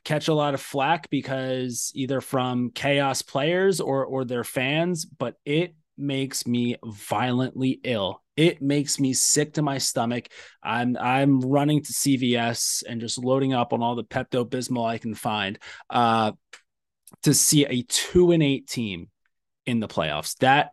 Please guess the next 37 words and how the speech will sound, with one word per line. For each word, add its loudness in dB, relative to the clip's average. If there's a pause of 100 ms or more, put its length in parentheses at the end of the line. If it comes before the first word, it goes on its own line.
disgusts 0
me -10 (200)
to -8
no -6
end. -12 (280)
Um, 0 (160)
and 2
again, 2
I, 0
I 0
mentioned 2
that 4
on -2
Twitter, 2 (300)
and -6
I -4
saw 0
a 0
lot -2
of -6
people -2
saying, 2
"Well, -6
like, -8 (220)
again, 0
yeah, 2
yeah, 0
it's, -8
it's -6
such -2
a -6
close 0
league. 4
Like, -2
they 0
were, 2
like, -2